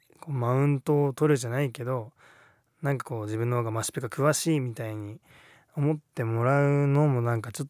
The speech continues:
と違うなと思ったんで、まあ、ちょっとやりたかったけど、このコーナーはちょっとしません。うん。なんかね、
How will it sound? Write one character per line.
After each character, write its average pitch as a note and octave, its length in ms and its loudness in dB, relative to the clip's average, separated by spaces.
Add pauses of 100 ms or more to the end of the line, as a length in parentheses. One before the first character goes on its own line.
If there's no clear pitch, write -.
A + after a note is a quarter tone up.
と A2 280 -6 (640)
違 C3+ 40 4
う D3 200 10
な E3 240 8
と - 100 -4
思 C#3+ 160 2
っ - 20 -2
た E3+ 240 -6
ん C#3+ 140 0
で、 E3+ 340 2 (340)
ま - 180 -6
あ、 D3+ 180 0
ち - 100 -6
ょ F3+ 40 2
っ - 20 -10
と E3 100 4
や E3 60 8
り E3+ 80 4
た F#3+ 100 0
か F#3+ 80 6
っ E3+ 40 0
た D#3 180 -2
け D3+ 100 2
ど、 F#3+ 240 2 (100)
こ E3 120 -4
の D3 160 0
コ C#3+ 100 -4
ー C3+ 220 0
ナ C3+ 80 0
ー B2+ 140 -2
は E3 320 2
ち - 80 -10
ょ - 60 -8
っ - 60 -20
と A2 160 -12 (340)
し - 160 -16
ま G#2 140 -6
せ A#2+ 220 0
ん。 B2 120 0 (960)
う B2 80 -2
ん。 G2+ 120 -4 (1040)
な A#2+ 140 -6
ん G#2 40 -6
か G#2 60 -8
ね、 A#2+ 260 -4